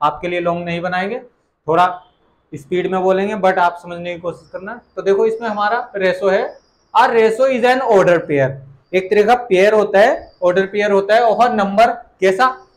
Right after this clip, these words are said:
जिसको a upon b के रूप में हम लिख सकते हैं, but b कभी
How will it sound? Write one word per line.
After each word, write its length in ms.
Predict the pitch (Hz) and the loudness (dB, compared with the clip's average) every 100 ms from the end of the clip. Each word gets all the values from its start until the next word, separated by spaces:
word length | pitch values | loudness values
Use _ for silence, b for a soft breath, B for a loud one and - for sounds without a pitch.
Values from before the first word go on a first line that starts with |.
| - | -20
जिसको 260 | 165 - 254 | -18 0 2
a 160 | 226 220 226 | 4 4 4
upon 300 | 226 233 220 | 4 2 2
b 160 | 208 | 0
के 100 | 220 | 0
रूप 160 | 208 208 | 0 0
में 80 | 220 | 0
हम 140 | 247 | 0
लिख 140 | 247 - | 0 -2
सकते 320 | - - - | -4 -10 -10
हैं, 180 | 131 - _ _ 180 | -10 -12 _ _ -2
but 160 | 196 190 | 0 0
b 100 | 226 233 | 0 0
कभी 200 | 220 | 0